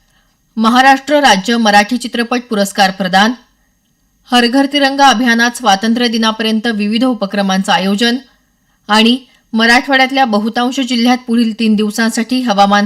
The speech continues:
खात्याकडून येलो अलर्ट. आता सविस्तर बातम्या. महाराष्ट्र स्टार्टअप, उद्योजकता आणि नाविन्यता धोरण दोन हजार पंचवीसला काल राज्य मंत्रिमंडळ बैठकीत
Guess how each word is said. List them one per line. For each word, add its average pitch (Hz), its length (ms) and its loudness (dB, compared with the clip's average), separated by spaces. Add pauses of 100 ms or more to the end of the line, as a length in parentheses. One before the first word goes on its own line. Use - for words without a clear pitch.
खात्याकडून 226 600 -2 (120)
येलो 208 340 0 (100)
अलर्ट. 175 380 -6 (1120)
आता 214 320 2
सविस्तर 202 500 -6
बातम्या. 185 420 0 (1400)
महाराष्ट्र 277 680 2
स्टार्टअप, 247 600 -2
उद्योजकता 226 580 -2
आणि 233 160 0
नाविन्यता 208 560 0
धोरण 208 320 -2
दोन 196 220 0
हजार 202 220 2
पंचवीसला 202 640 -4 (340)
काल 240 240 0
राज्य 214 320 2
मंत्रिमंडळ 240 640 0
बैठकीत 220 460 -4